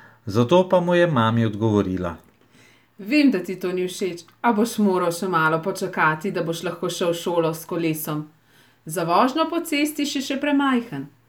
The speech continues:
Speaker 2: pa tudi prometnih predpisov še ne poznaš. Ko boš starejši, se boste v šoli učili o prometnih predpisih in varni vožnji s kolesom.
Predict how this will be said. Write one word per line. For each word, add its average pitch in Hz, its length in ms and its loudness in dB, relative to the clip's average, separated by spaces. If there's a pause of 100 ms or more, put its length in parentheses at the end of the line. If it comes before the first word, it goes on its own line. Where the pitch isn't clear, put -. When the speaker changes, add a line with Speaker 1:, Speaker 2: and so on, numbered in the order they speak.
(120)
Speaker 2:
pa 147 80 -8
tudi 175 280 -4
prometnih 285 520 0
predpisov 277 640 -2
še 160 160 -8
ne 147 80 -6
poznaš. 151 540 -8 (340)
Ko - 160 -12
boš 147 160 -10
starejši, 143 540 -4 (340)
se - 160 -6
boste 180 300 -2
v 170 100 -4
šoli 294 320 2
učili 240 400 4
o 151 80 2
prometnih 165 480 -4
predpisih 262 640 -2
in 285 160 4
varni 185 380 0
vožnji 151 340 -2
s - 140 -10
kolesom. 139 500 -6